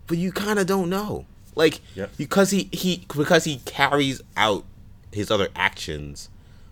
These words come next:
Speaker 1: by, like, thumping his chest about, "You saw they killed my mother." Like, everything he's telling his, his lackeys and his people that are mind controlled, essentially.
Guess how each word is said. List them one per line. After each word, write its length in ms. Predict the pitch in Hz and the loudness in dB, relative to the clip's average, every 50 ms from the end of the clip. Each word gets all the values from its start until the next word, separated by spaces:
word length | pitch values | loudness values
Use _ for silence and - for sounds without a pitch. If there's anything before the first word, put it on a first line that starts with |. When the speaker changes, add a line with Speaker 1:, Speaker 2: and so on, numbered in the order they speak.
| - - | -12 -6
Speaker 1:
by, 160 | 87 85 90 | -6 -4 -4
like, 320 | 90 87 87 85 - - - - - - - - - - - - - - | -4 -4 -4 -6 -6 -10 -20 -20 -20 -20 -20 -20 -20 -20 -20 -18 -6 0
thumping 260 | 131 120 - 110 107 | 0 0 2 0 -2
his 160 | 107 101 - - | -2 -2 -4 -4
chest 280 | - 120 107 92 - | -4 -4 -4 -4 -6
about, 280 | 82 80 80 76 - - - - - | -6 -6 -4 -4 -6 -8 -12 -14 -4
"You 120 | - 196 180 | -2 0 2
saw 260 | - - 185 170 170 | 2 2 2 2 2
they 120 | 170 156 | 0 0
killed 260 | 139 - 190 156 151 | 0 0 0 0 0
my 180 | 160 156 147 147 | 0 -2 -4 -4
mother." 440 | 131 147 156 151 143 143 139 135 - - - - - - | -2 -2 -2 0 0 0 -2 -2 -6 -12 -20 -20 -12 -2
Like, 220 | 101 98 98 - - | 0 0 0 0 0
everything 320 | - 131 143 151 139 139 135 | -2 0 2 2 2 2 0
he's 140 | 131 120 | -2 -6
telling 340 | - - 127 120 120 117 107 | -6 -4 -2 0 0 0 -2
his, 280 | 107 104 95 90 - - - | -2 -2 -4 -4 -8 -10 -8
his 220 | 107 104 92 90 | -6 -6 -6 -2
lackeys 560 | 87 90 92 95 - - 82 76 76 78 73 | 2 4 4 4 2 -2 -10 -8 -8 -10 -10
and 140 | 58 65 76 | -10 -10 -8
his 240 | 82 80 76 - - | -8 -8 -10 -10 -14
people 340 | - - 107 92 - 90 80 | -10 -8 -8 -6 -6 -6 -4
that 140 | 82 80 78 | -2 -2 -2
are 60 | 76 | -2
mind 320 | 78 80 82 87 87 78 | -2 -2 -2 -2 -2 -2
controlled, 340 | 78 73 71 78 71 67 69 | -4 -8 -8 -8 -8 -8 -8
essentially. 540 | 67 - 76 69 69 - 73 71 71 71 | -12 -12 -14 -14 -14 -14 -14 -14 -14 -14